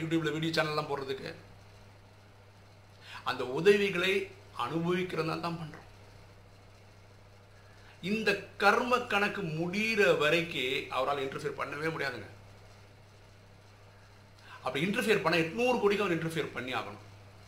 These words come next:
அப்புறம் டிராமா, டிராமா மாதிரி இருக்காது. அதனால நீங்க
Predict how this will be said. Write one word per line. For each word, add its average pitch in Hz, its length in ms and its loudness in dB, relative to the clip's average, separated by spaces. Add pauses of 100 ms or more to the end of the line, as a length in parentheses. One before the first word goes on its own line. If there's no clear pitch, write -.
(260)
அப்புறம் 123 220 -10
டிராமா, 147 300 0
டிராமா 117 340 -4
மாதிரி 120 500 -6
இருக்காது. 117 720 -4 (1500)
அதனால 208 460 6
நீங்க 175 220 2